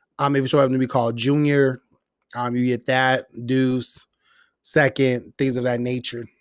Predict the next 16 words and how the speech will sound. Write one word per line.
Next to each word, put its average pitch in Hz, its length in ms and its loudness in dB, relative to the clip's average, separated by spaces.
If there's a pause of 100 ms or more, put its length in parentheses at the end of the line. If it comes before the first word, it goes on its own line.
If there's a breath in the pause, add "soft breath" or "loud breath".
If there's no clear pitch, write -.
(1040)
Even 151 240 2
for 135 120 2
the 131 80 2
people 139 200 0
who 139 80 4
are 127 160 2
the 113 120 -8
third, 131 400 0
you 123 80 -2
get 127 240 -2
Trey, 123 580 0 (500 soft breath)
whether 131 280 2
with 135 420 -2
a 127 80 2
Y 123 360 2
or 117 300 -2